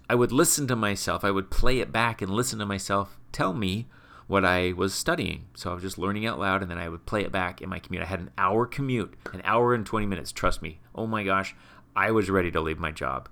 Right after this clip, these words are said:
Can you imagine? Is anybody out there commuting longer than an hour? It was an hour fifteen, an hour and twenty sometimes. Every day, one way. Any of you? Okay, I might have the record, but if you've got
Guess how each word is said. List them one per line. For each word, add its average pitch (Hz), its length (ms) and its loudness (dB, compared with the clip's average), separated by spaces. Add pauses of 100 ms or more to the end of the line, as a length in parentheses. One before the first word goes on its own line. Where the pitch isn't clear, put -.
(120)
Can 95 120 -4
you 107 120 0
imagine? 87 420 -4
Is 98 220 -4
anybody 160 340 2
out 143 220 2
there 90 180 2
commuting 107 440 -2
longer 104 400 0
than 101 100 -2
an 90 160 -6
hour? 92 300 4
It - 60 -6
was 98 100 -6
an 73 80 -8
hour 87 240 -2
fifteen, 76 420 -8
an - 80 -16
hour 80 140 -4
and 80 100 -10
twenty 65 220 -6
sometimes. 65 500 -10 (640)
Every 127 600 4
day, 104 400 0
one 95 400 -2
way. 76 260 -6
Any 110 200 0
of 123 120 -2
you? 135 280 0 (240)
Okay, 71 340 -12
I 90 100 0
might 92 200 0
have 87 180 -2
the 85 80 -2
record, 76 320 -6
but 73 100 -12
if 78 180 -10
you've 107 220 -2
got 120 380 2